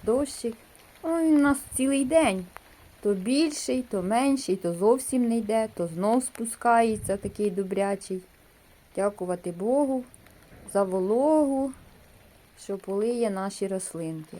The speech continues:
Оце там у нас річка, а з другого краю там струмочок, який біжить в цю річку. І отак веселка від річки до струмочка.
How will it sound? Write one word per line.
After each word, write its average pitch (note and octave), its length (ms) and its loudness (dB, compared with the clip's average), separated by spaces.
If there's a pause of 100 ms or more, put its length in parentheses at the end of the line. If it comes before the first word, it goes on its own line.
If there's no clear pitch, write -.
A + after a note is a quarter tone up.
Оце A3 260 2
там C#4 300 2
у A#3+ 40 4
нас A3+ 300 2
річка, G3+ 680 0 (1600)
а G#3 160 -2
з F3+ 80 -14
другого D#4 600 2
краю F3+ 580 0 (560)
там D4+ 260 0
струмочок, A3+ 880 0
який G#3 320 -2
біжить G#3 480 2
в - 160 -18
цю F3+ 100 -2
річку. E3+ 500 -8 (840)
І B3 160 -4
отак B3+ 380 0
веселка F3+ 680 -2
від F#3 240 -4
річки B3 460 -4
до G3+ 160 -4
струмочка. D#3+ 800 -10